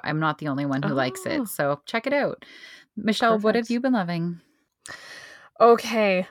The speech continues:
Speaker 2: I knew for the last few weeks that this was going to be my favorite thing for this week.
Speaker 1: Mm.
Speaker 2: Um, I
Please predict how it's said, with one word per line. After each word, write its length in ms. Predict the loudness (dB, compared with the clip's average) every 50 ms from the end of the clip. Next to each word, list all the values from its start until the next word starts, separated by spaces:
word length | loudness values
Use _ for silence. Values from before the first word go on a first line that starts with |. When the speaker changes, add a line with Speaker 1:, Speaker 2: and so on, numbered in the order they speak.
| _ 2
Speaker 2:
I 160 | 4 4 4
knew 480 | 4 4 2 4 4 4 6 6 4 2
for 160 | 2 0 0
the 100 | 2 4
last 360 | 4 4 4 2 0 -4 -8
few 140 | -4 -2 -2
weeks 200 | -2 -2 -4 -4
that 160 | -8 -6 -4
this 220 | -4 -4 -4 -2 -2
was 140 | -4 -2
going 240 | 0 -2 -2 -2 -2
to 120 | -4 -6 -6
be 360 | -4 -4 -2 -2 -2 -4 -6 -8 -14 -20 -20 _ -8
my 200 | -4 -2 -2 0
favorite 340 | 0 -2 -2 -2 -2 -4 -2
thing 180 | -2 -4 -4
for 140 | -4 -4 -4
this 240 | -4 -4 -6 -6 -8
week. 200 | -8 -8 -8 -6
Speaker 1:
Mm. 300 | -6 -4 -2 0 2 2
Speaker 2:
Um, 460 | 4 4 4 4 2 0 -2 -4 -6 _ _ _ _ -20 -20 -14 -8
I 120 | -6 -6